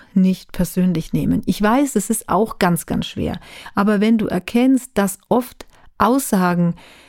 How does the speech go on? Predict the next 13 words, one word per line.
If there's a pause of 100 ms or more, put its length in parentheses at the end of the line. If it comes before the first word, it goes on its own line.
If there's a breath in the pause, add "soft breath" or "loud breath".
(120)
nur
da
sind,
um
dem
Ganzen
einfach
noch
mal
mehr
Nachdruck
zu
verleihen,